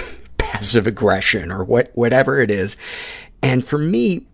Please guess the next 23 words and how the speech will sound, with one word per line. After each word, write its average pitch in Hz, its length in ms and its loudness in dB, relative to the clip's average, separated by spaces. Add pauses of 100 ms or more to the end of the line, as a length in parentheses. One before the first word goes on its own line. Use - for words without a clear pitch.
(160)
what 147 240 4
I 143 80 6
usually 156 440 0
look 139 340 0
to 110 360 2 (720)
get 151 240 2
from 113 260 2
it 101 240 -4 (720)
is 127 180 2
clarity 151 800 2 (560)
on 113 360 2 (840)
seeing 202 380 4
something 160 420 0
in 123 160 6
them 120 260 4
that 113 180 0 (120)
I 135 220 4
also 117 380 2
have 92 460 -2
in 95 280 -2
me. 90 360 -8 (960)
And 120 180 2
that 165 500 2